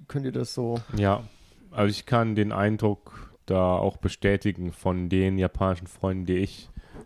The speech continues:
Speaker 2: habe, dass da auch ein paar gesagt haben,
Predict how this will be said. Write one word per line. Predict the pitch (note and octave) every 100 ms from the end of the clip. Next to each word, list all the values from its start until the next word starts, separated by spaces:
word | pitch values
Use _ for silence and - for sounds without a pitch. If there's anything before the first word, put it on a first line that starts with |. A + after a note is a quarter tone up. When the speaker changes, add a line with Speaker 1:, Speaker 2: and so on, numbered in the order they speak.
| -
Speaker 2:
habe, | F#2 F2 F#2 G2 A2+ - - _ - - -
dass | F#2+
da | G2
auch | F#2
ein | G2
paar | - F#2+
gesagt | F#2+ F2+ F#2 F#2 -
haben, | F#2 F#2 F#2 F#2